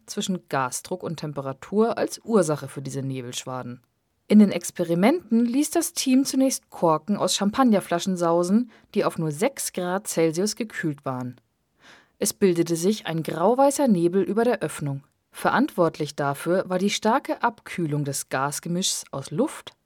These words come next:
Wasserdampf und Kohlendioxid auf etwa minus achtundsiebzig Grad Celsius, die bei dem plötzlichen Druckabfall beim Entweichen des Korkens auftrat,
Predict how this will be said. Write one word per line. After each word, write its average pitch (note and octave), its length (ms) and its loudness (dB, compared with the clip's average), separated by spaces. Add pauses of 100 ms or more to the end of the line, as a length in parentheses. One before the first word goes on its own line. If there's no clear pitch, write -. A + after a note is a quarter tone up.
Wasserdampf F3+ 600 0
und E3 200 -8
Kohlendioxid A3 920 0 (460)
auf - 160 -2
etwa F#3+ 240 0
minus B3 480 4
achtundsiebzig A3+ 840 -2
Grad G#3+ 280 -2
Celsius, D3+ 640 0 (380)
die F#3+ 60 -2
bei D#3+ 140 2
dem D3+ 220 -2
plötzlichen A3+ 580 0
Druckabfall F#3 760 0
beim F3 200 -2
Entweichen D3 540 -2
des G#3+ 200 -2
Korkens F#3+ 540 0
auftrat, C3+ 600 -4